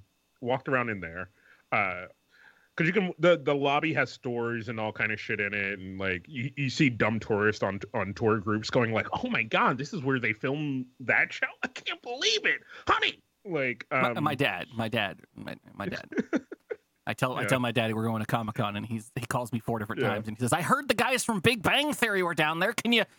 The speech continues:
Speaker 2: can you get me a photo?" I'm like, "I don't, I can't, can't even answer." Pro-, no, sure, I'll look for 'em. I don't know
Speaker 1: Uh,
Speaker 2: what to tell you. Nothing would suffice.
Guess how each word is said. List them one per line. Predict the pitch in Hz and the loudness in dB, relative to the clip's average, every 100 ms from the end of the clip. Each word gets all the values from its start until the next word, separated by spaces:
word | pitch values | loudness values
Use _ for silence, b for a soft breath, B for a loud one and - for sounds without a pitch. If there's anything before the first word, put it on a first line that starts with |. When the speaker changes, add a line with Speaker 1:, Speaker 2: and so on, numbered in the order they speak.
| b | b
Speaker 2:
can | 247 | 4
you | 247 | 6
get | 247 285 | 6 4
me | 294 | 2
a | 214 | 2
photo?" | - 254 330 349 339 - b b b _ | 4 4 4 0 -2 -8 b b b _
I'm | 123 | -6
like, | 107 - | -4 -4
"I | - | -4
don't, | - 107 - _ _ _ | -4 -4 -6 _ _ _
I | - | -6
can't, | - 101 92 - _ _ _ _ - | -4 -4 -4 -8 _ _ _ _ -6
can't | 123 | -2
even | 127 123 | 0 0
answer." | 120 - | -2 -2
Pro-, | - - | -6 -4
no, | 131 147 151 120 - _ _ _ _ _ _ _ | 0 2 2 -2 -12 _ _ _ _ _ _ _
sure, | - 175 160 | -2 0 2
I'll | |
look | 147 143 | 0 -2
for | 131 117 | 0 0
'em. | 110 _ _ _ _ _ | -4 _ _ _ _ _
I | 135 | 0
don't | 127 | 4
know | 120 | 2
Speaker 1:
Uh, | |
Speaker 2:
what | 123 | 2
to | - | -2
tell | 107 | 0
you. | 107 110 | 0 0
Nothing | 127 127 | 0 2
would | 117 110 | 0 -2
suffice. | - 123 107 | -8 -4 -4